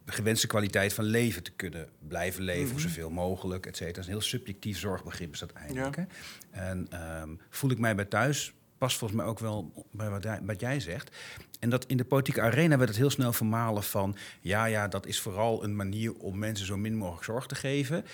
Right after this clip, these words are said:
Speaker 1: en om te zorgen dat mensen niet meer krijgen waar ze, let op, recht op hebben.
Speaker 2: Ja.
Speaker 1: Hè, en
Speaker 2: Maar
Speaker 1: dat
Speaker 2: dat, dat, dat... heeft weer allemaal te maken met dat rechtmatigheidsprincipe van, en
Speaker 1: Mhm.
Speaker 2: dat zit in het systeem. Mensen hebben recht op.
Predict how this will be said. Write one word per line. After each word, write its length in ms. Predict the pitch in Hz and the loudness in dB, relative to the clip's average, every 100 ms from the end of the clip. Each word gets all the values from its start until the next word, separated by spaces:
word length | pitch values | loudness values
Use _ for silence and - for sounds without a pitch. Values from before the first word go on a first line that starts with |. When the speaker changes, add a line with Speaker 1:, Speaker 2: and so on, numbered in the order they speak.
| - - | -16 -10
Speaker 1:
en 220 | - 123 | 0 2
om 140 | 123 123 | 2 0
te 100 | 113 | 2
zorgen 300 | 120 123 120 | 2 2 0
dat 140 | 110 | 0
mensen 320 | 107 127 107 | 2 2 2
niet 140 | 110 151 | 0 0
meer 100 | 123 | -2
krijgen 420 | 117 123 123 110 | 2 2 2 0
waar 240 | 107 123 | 0 2
ze, 140 | 123 151 | 0 -2
let 200 | 98 104 | 0 0
op, 200 | 156 160 - | 0 -2 -12
recht 560 | - 147 156 233 - - | -8 -2 2 4 2 -2
op 180 | - 120 | -4 -2
hebben. 240 | 101 80 73 | -2 -2 0
Speaker 2:
Ja. 200 | 151 - - - - | 2 2 -2 -12 0
Speaker 1:
Hè, 80 | |
en 60 | 135 | 4
Speaker 2:
Maar 100 | 156 | 6
Speaker 1:
dat 200 | 156 170 160 | 6 6 2
Speaker 2:
dat, 160 | 170 170 | 2 2
dat, 100 | 175 | 2
dat... 160 | 180 175 | 2 2
heeft 400 | 170 156 180 - | 2 4 2 2
weer 140 | 175 | 2
allemaal 380 | 156 165 165 160 | 4 4 6 4
te 80 | 147 | 4
maken 320 | 151 147 143 | 4 2 2
met 140 | 135 | 2
dat 160 | 131 123 | 2 2
rechtmatigheidsprincipe 1500 | 123 131 - 139 151 156 156 139 131 - 131 120 139 131 131 | 2 2 4 6 6 4 0 0 0 -2 -2 0 -2 0 -2
van, 220 | 113 120 - - | 0 0 -2 -6
en 60 | 98 | -2
Speaker 1:
Mhm. 100 | 131 | 4
Speaker 2:
dat 160 | 139 | 4
zit 220 | - 135 - | 2 -2 -2
in 180 | 156 156 | 2 2
het 240 | 127 117 | 4 0
systeem. 560 | - 107 - 147 170 156 | -2 -4 0 4 4 4
Mensen 320 | 135 135 117 | 2 0 0
hebben 260 | 120 113 104 | 0 2 4
recht 320 | 127 - - | 4 2 0
op. 320 | 156 170 131 | 2 2 -4